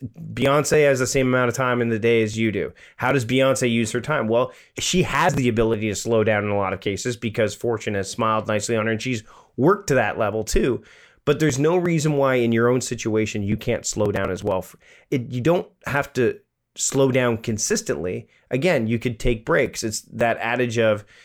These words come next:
you've heard that phrase where people, about meditation, where if someone says, uh, you know, "I don't have twenty minutes to meditate," well, then meditate for an hour. "I don't have an hour to meditate." Well, then you should meditate for two hours. You know, it's like that adage of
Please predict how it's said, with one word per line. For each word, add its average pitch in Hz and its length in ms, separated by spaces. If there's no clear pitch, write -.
you've 139 120
heard 165 140
that 123 140
phrase 117 400
where 110 120
people, 113 420
about 117 240
meditation, 110 640
where 123 80
if 110 80
someone 135 220
says, 117 320
uh, 123 120
you 127 100
know, 117 100
"I 127 140
don't 123 240
have 120 200
twenty 123 280
minutes 113 280
to - 80
meditate," 104 440
well, 113 120
then 107 120
meditate 107 420
for 104 120
an 101 60
hour. 95 260
"I 117 60
don't 123 160
have 123 120
an 113 60
hour 127 220
to 110 80
meditate." 95 380
Well, 107 100
then 107 100
you 104 60
should 110 140
meditate 107 360
for - 80
two 110 180
hours. - 400
You 127 60
know, 143 100
it's 147 140
like 147 140
that 135 160
adage 131 380
of 127 260